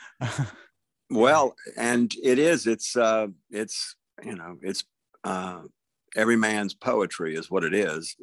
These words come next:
Speaker 2: Uh,
Speaker 1: Mm-hmm.
Speaker 2: you know, I, I've long admired, uh, so many of the, uh, the masters, uh, from, from way back in the day.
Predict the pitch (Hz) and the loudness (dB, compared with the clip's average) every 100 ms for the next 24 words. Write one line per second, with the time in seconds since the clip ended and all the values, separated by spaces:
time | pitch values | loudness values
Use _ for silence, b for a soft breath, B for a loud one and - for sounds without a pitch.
0 | 85 80 80 80 113 _ _ - - _ | -6 -4 -6 -10 -14 _ _ -20 -20 _
1 | - - - - 90 95 95 _ B B | -20 -18 -16 -10 -4 -4 -4 _ B B
2 | B B B _ - 104 92 - - _ | B B B _ 0 0 0 -8 -20 _
3 | _ _ _ _ _ _ _ _ _ _ | _ _ _ _ _ _ _ _ _ _
4 | - 127 117 120 120 107 98 98 98 101 | -6 2 4 4 4 2 0 2 4 2
5 | 98 87 85 - - _ _ - 90 82 | 2 -2 -8 -20 -20 _ _ -8 -6 -6
6 | 78 60 _ - 110 107 107 95 87 80 | -8 -14 _ -4 0 0 2 0 0 -2
7 | 82 80 78 - _ _ _ _ _ _ | -4 -6 -6 -14 _ _ _ _ _ _
8 | _ _ 92 85 - - _ - 87 92 | _ _ -10 -10 -12 -20 _ -6 0 0
9 | 98 - - 80 78 - - - - 80 | -2 -8 -6 -6 -6 -12 -16 -16 -10 -10
10 | 76 76 - 90 85 82 - 95 92 101 | -10 -12 -8 -6 -6 -8 -6 -2 2 2
11 | 92 98 98 92 82 78 92 104 95 80 | 4 2 0 -6 -8 -2 0 2 -2 -8